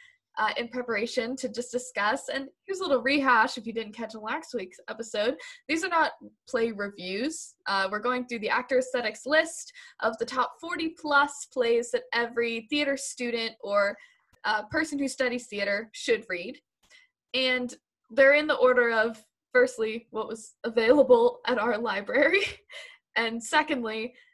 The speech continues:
uh, what we found most interesting. So we're putting on Laramie Project ten years later in a socially distanced kind of s-, new way this year at our school.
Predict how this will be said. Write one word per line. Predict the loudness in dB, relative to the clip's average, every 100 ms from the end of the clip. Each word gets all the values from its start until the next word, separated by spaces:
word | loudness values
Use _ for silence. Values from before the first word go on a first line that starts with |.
| _ -6
uh, | -4
what | 0 0
we | 0
found | -4 -4
most | -4 -2
interesting. | -2 -4 -6 -8
So | -4 0 0 0 -8 _ _ _
we're | 0 2
putting | 2 0 2
on | 2 2 0 -8
Laramie | -4 -4 -4
Project | -6 -8 -8
ten | -10 -10
years | -6 2
later | 4 4 2 -2 _ _ -6
in | -4 -4
a | -4 -4
socially | -4 -2 -2 -2 -2
distanced | -2 -4 -4 -4 -6 -12 -18 -18 -20 _ _
kind | -8 -6 -4
of | -6 -10 _ _ _ _ _ _ _ _ _ _ -20
s-, | -20 -20 -14
new | -4 0 2
way | 2 2 2 2 -2 -4 -4
this | -6 -4
year | -2 -2 0
at | 2 2 0
our | 0 2 0
school. | -4 -6 -4 -4